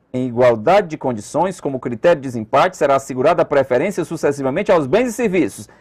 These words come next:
A sequência era assim, na oito meia meia meia. Produzidos no país, produzidos ou prestados por empresas brasileiras, produzidos ou prestados por empresas que investam em pesquisa e no desenvolvimento de tecnologia no país,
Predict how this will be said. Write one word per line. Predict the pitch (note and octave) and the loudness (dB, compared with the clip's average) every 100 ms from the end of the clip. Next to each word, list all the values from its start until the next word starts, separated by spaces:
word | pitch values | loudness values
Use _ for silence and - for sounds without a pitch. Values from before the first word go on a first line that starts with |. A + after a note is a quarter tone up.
| _ - | _ -8
A | |
sequência | A#2 C#3 C#3+ D#3+ F3+ - - | -2 -2 -2 -4 -2 -4 0
era | D#3+ F#3+ A#3 | 2 4 2
assim, | B3 B2+ - _ _ _ _ _ _ | -2 -10 -14 _ _ _ _ _ _
na | A#2 | -2
oito | A#2 A#2 | -2 -2
meia | A#2 A2+ | -6 -2
meia | A#2 | -4
meia. | A2+ - - _ _ _ _ _ _ - | -4 -8 -14 _ _ _ _ _ _ -2
Produzidos | E3 F3 E3 F#3 E3 | 0 2 2 0 0
no | D3+ D3 | -4 0
país, | C3 C#3 A3+ - - _ _ _ _ _ _ _ _ _ - | 2 2 -2 -16 -20 _ _ _ _ _ _ _ _ _ -2
produzidos | C#3+ C#3 C#3+ F3 | -2 0 -4 -2
ou | F3 | -2
prestados | D3+ C#3 - C3+ A#2 | 0 -2 0 0 0
por | - A#2+ | -4 -8
empresas | A2+ A#2 A2+ | -4 -4 -2
brasileiras, | G#2+ G2 G#2 E3+ G#3+ - - _ _ _ _ - | -4 -4 -4 -4 -6 -12 -20 _ _ _ _ -4
produzidos | C#3 C#3 C#3 F#3+ | 0 0 -2 0
ou | F#3+ | -2
prestados | D#3+ C#3+ - D#3+ D3+ | 0 -2 0 -2 0
por | D#3 | -4
empresas | C#3 C3+ F3 D3+ | -6 -2 -2 -2
que | D#3+ | -6
investam | D#3 A#2+ F#3 - D3+ | -6 -4 -6 -4 -4
em | C#3+ | -4
pesquisa | C#3+ B2 - G#3+ G3+ | -2 -2 -2 -4 -2
e | F3+ | 0
no | |
desenvolvimento | E3 C#3+ C#3+ B2 F3+ F3+ | 0 0 0 0 -4 -4
de | |
tecnologia | - D3+ D3 B2+ A#2 B2 | -2 0 2 0 2 -2
no | A2 | 0
país, | G#2+ F#2+ F3+ - - | 0 0 -4 -12 -20